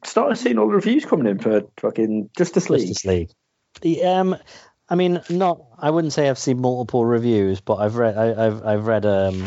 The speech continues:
Speaker 2: sort of the headlines of a bunch, and they're mostly saying,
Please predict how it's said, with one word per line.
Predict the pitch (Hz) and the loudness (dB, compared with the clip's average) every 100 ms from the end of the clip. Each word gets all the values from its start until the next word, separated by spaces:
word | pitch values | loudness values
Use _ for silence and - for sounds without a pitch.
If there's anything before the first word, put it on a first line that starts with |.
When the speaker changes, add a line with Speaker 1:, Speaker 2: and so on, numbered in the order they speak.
| 87 | -8
Speaker 2:
sort | - 95 90 | -6 -6 -6
of | 90 | -6
the | 92 | 0
headlines | 98 95 92 90 | 2 2 0 -2
of | 87 | -2
a | 90 | -2
bunch, | 95 92 87 - - - - - _ _ - | 2 0 0 -8 -12 -20 -20 -20 _ _ -4
and | 117 113 110 110 - _ _ _ _ - | 0 2 0 -4 -8 _ _ _ _ -12
they're | 127 147 | -4 -2
mostly | 165 180 - | 0 -2 -2
saying, | 101 120 107 104 98 | -2 0 0 0 -2